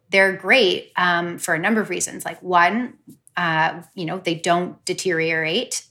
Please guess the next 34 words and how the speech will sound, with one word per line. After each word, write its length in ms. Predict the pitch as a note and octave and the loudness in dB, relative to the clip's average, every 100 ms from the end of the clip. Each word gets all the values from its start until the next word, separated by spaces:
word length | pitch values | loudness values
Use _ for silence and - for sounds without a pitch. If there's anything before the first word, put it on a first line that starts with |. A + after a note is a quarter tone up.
| - | -4
um, 320 | F3+ E3 C4+ | -2 -2 -6
under 500 | F3 E3+ E3+ E3 E3 F3 | -6 -2 0 0 -2 -8
light 500 | D#3+ F#3+ B3 - - _ | -4 -4 -4 -6 -6 _
or 560 | D#3+ E3 D#3+ D#3 D#3 _ _ | -6 -2 0 -2 -6 _ _
heat 460 | - - G#3 G3+ - _ | -10 -4 -2 -2 -6 _
or 280 | - E3 D#3 | -4 -2 -2
pressure, 460 | D3+ - - A3+ F#4 - - - _ | -2 -2 0 2 0 -2 -12 -20 _
or 200 | G3+ E3 | -2 0
if 140 | D#3+ | -2
they 120 | - E3+ | -4 0
do, 180 | F3 | 0
it 200 | E3+ E3 - | 0 -6 -4
happens 400 | - F3 E3 E3 | 0 0 0 -6
very, 280 | E3+ D#3+ D#3 | -2 -2 -4
very, 420 | D3+ E3+ E3 D#3+ | -4 -2 0 -2
very 200 | D#3+ F3 | -4 -4
slowly. 600 | - E3 D#3+ E3+ D4 - _ _ _ - - - - | -4 -4 -8 -8 -8 -12 _ _ _ -20 -20 -6 2
Um, 520 | F#3+ F#3 F#3 F#3 - _ | 6 6 4 -2 -8 _
they're 160 | G3+ G#3 | 2 6
also 260 | G3 B3 | 6 2
really 220 | C#4 D4 A#3+ | 0 0 0
recognizable 1040 | F3+ - G3+ F3 - B3+ C4 F#3 F3+ - | 0 0 -2 0 2 2 0 -2 -2 -2
in 120 | F#3+ | -4
the 80 | F3 | -6
body 380 | D#3+ B3 C4+ G#3+ | 4 6 6 2
because 600 | G3+ F#3+ F#3+ F3+ F3+ - _ | -4 -4 -4 -2 -4 -6 _
we 420 | F#3 G3+ F#3+ F#3 - | -6 -4 -4 -8 -4
are 120 | F#3 | -2
ma-, 260 | E3+ F3+ F#3 | -2 -6 -4
made 220 | G3+ B3+ | 0 2
of 220 | F#3 - | 0 0
<laughs> 0 | |
saturated 640 | - F3 - G3+ A#3+ A#3+ | 2 4 4 6 6 4
fats. 480 | - F3+ - - - | 4 4 2 0 -8